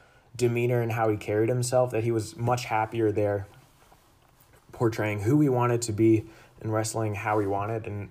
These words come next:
not having to be called a crazy person or a lunatic. So a connection that I saw was to the music industry.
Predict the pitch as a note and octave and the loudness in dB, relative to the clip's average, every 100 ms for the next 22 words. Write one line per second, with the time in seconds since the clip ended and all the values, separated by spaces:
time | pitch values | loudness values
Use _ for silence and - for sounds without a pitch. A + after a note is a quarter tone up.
0 | - - A2 A2+ A2+ A2 G#2+ G#2+ G#2+ - | -16 -4 -2 -2 -2 -2 -4 -4 -6 -6
1 | - G#2 G2+ F#2 - A2+ A2 G#2+ G#2+ - | -2 -2 -2 -6 -2 2 4 2 -2 0
2 | G#2+ G#2 G#2 G2+ F#2+ G#2+ G#2+ F#2+ - - | 0 0 -4 -2 -2 -2 -4 -6 -10 -12
3 | - _ _ _ - - - - _ _ | -16 _ _ _ -20 -20 -20 -20 _ _
4 | _ _ _ - - A#2 A#2+ A#2+ C3 D3+ | _ _ _ -20 -10 -4 -2 -2 -2 -4
5 | D3+ D#3+ C3 A2 - - - - - _ | -2 -4 0 0 0 -12 -20 -20 -20 _
6 | _ _ - A2 A2 G#2+ - G#2+ G#2 G#2 | _ _ -8 -4 -4 -4 0 4 4 4
7 | G2+ G2 - - - C#3+ B2 A2 A2+ A#2+ | 0 -2 -8 -16 -10 -4 -2 2 2 0
8 | G2 G2 - - - - | -6 -8 -8 -8 -10 -12